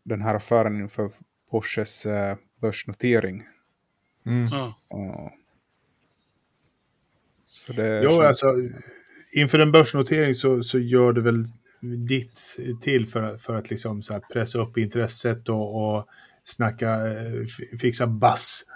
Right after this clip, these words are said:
Speaker 2: eh, och omkring det positivt, eh, liksom, eh,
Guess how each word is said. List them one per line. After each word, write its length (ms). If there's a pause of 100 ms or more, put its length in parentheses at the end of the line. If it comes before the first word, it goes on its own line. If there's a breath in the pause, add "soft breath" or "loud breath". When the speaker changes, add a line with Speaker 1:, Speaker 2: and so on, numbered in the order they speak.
(300 loud breath)
Speaker 2:
eh, 380
och 260
omkring 420
det 100
positivt, 920 (580 soft breath)
eh, 300
liksom, 480 (220)
eh, 520